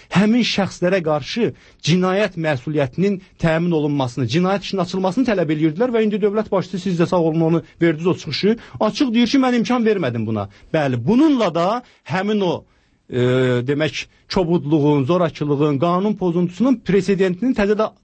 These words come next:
təkrarlanmasına imkan yaradılır. Söhbət bundan gedir. Bax, bu ikinci bir əsas amildir. Və nəhayət, üçüncü amil bundan ibarətdir ki, əf istisnası olaraq dövlət başçısının səlahiyyətidir.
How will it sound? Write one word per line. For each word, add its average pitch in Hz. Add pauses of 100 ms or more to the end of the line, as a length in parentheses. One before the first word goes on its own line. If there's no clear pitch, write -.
təkrarlanmasına 190
imkan 254
yaradılır. 110
Söhbət 214
bundan 160
gedir. 127
Bax, 208
bu 240
ikinci 214
bir 135 (220)
əsas 175
amildir. 123 (340)
Və 247
nəhayət, 185 (440)
üçüncü 240
amil 190
bundan 175
ibarətdir 143
ki, 185 (1120)
əf 190 (680)
istisnası 156
olaraq 139
dövlət 123
başçısının 98
səlahiyyətidir. 87